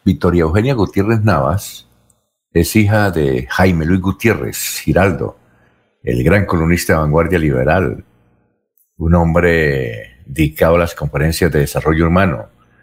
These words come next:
y fundador de varias universidades. Fue rector de la Universidad Industrial de Santander.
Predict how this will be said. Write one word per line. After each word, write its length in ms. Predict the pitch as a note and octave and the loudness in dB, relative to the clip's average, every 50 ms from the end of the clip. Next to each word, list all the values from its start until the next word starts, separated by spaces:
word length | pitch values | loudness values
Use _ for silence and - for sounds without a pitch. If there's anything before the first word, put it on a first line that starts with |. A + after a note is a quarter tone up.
| _ _ _ _ _ _ _ _ _ _ _ _ _ _ _ _ _ _ - | _ _ _ _ _ _ _ _ _ _ _ _ _ _ _ _ _ _ -2
y 80 | D#2+ | 0
fundador 460 | D2+ E2+ E2 D#2 D2 - D2+ D#2+ E2+ | 2 2 2 2 4 4 4 2 4
de 80 | E2+ F2 | 2 2
varias 360 | E2+ E2+ E2+ F2 E2+ - - | 2 2 2 0 0 -2 -2
universidades. 960 | D#2 D2+ D2 B1+ B1+ - - - C2+ C#2+ D#2+ F2 E2 B1 - - - - - - _ _ _ _ _ _ _ _ - | -2 -2 -2 -2 -4 -6 -6 -2 0 2 2 2 2 0 -4 -8 -12 -14 -16 -18 _ _ _ _ _ _ _ _ -2
Fue 120 | G2+ F2+ | 0 2
rector 440 | D2+ G2 F2+ - - - A#2 B2+ A2 | 4 2 2 0 0 0 0 0 0
de 80 | F#2+ | 0
la 80 | D#2 C#2 | -2 -2
Universidad 380 | C2+ C2+ C2 B1+ - - D2+ D#2+ | -2 -4 -4 -6 -4 -2 0 2
Industrial 320 | E2+ D2+ D2 - F2 D2+ | 2 2 2 0 0 0
de 60 | D2 | -2
Santander. 720 | - - D#2 D2 - C2+ B1+ C2 E2 F#2+ - - - - - | -2 -2 -4 -4 -4 -4 0 2 2 2 0 -2 -6 -12 -20